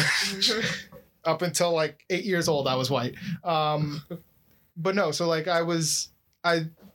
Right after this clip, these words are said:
Speaker 2: we, up until I was seven, everything was kind of, like, more root, more roots in black culture. But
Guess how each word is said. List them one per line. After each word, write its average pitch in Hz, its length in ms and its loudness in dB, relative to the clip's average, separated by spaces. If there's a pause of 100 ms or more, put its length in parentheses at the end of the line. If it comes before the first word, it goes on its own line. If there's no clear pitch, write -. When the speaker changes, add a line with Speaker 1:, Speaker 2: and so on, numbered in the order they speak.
(160)
Speaker 2:
we, 220 640 0 (260)
up 202 160 0
until 214 220 2
I 196 40 2
was 190 160 0
seven, 190 320 2
everything 175 420 0
was 165 160 0
kind 165 280 2
of, 165 100 -2
like, 156 380 0 (180)
more 170 360 2
root, 180 380 -2 (220)
more 190 340 2
roots 180 380 0
in 175 120 2
black 170 240 2
culture. 190 400 0
But 170 360 0